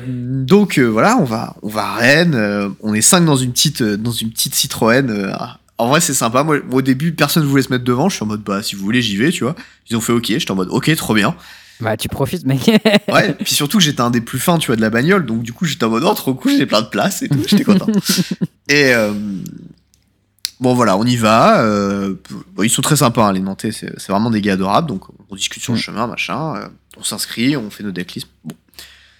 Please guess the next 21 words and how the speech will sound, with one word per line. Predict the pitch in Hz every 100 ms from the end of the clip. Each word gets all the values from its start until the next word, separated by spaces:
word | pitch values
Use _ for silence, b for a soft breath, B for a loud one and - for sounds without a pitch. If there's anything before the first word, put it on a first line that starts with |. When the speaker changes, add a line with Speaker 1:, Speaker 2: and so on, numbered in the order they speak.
| B _ 123
Speaker 1:
Euh, | 131 127 123 120
on | 147
se | 165
pointe. | - 160 180 196 139
Le | 123
tournoi, | 127 127 156
il |
y |
avait | 120 110
un | 117
bilan | 123 139 143
pour | 147 135
le |
premier | - 131 120 123 131
qui | 135
avait | 101 101
du | 113
bleu | 110 120
dedans. | 117 110 117 117 123
Et | 127
le | 107